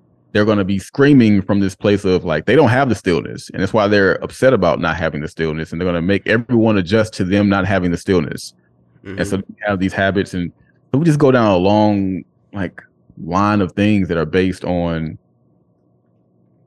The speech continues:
Speaker 1: searching for something
Speaker 2: Yeah.
Speaker 1: when everything is in nothingness. Everything is already here. There's nothing,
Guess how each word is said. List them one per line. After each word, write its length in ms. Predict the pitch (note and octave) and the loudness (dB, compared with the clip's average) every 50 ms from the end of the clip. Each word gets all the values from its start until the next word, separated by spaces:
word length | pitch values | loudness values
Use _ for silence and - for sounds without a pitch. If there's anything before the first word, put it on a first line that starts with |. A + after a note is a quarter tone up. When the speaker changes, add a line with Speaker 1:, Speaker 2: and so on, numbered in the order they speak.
| _ _ _ _ _ _ _ | _ _ _ _ _ _ _
Speaker 1:
searching 540 | - - - - A#2+ A#2 G#2+ - - F2+ E2+ | -20 -6 -2 0 0 0 0 -2 -4 -6 -4
for 120 | - - | -4 -8
something 520 | - - - A1 - - - - - - B1 - _ _ _ _ _ _ _ _ _ - | -8 -6 -8 -8 -8 -10 -14 -14 -14 -16 -18 -20 _ _ _ _ _ _ _ _ _ -20
Speaker 2:
Yeah. 180 | - E2 - | -20 -16 -10
Speaker 1:
when 120 | - F#2 - | -8 -6 -2
everything 400 | F2+ A2 A2+ G#2+ - G2+ G2+ G2 | 0 2 2 2 2 2 2 2
is 120 | F#2+ E2 | 2 0
in 160 | F#2+ F2+ F2 F2 | 0 0 0 2
nothingness. 440 | G2 G2 G2 - D#2 A#1+ - - - | 0 0 0 -2 -4 -6 -6 -6 -2
Everything 420 | - G#2 A2 A2 - G#2+ G2+ F#2+ F#2+ | 0 2 2 2 2 0 0 2 0
is 300 | F#2 F2+ E2 - - _ _ - - | 0 -2 -4 -8 -16 _ _ -4 0
already 360 | F2+ F#2+ G2 F#2+ F#2 F2 E2+ | 2 2 2 2 0 -2 -2
here. 300 | E2 G#2 G2 E2 - - - | -2 -4 -4 -4 -4 -4 -4
There's 220 | F2+ F#2+ F#2 E2 | -2 -2 -2 -2
nothing, 640 | F#2 F#2+ G#2+ G#2+ A2 - G#2+ G2+ G2 F#2+ F#2 F2 - | 0 0 0 0 2 2 2 2 2 2 0 -2 -6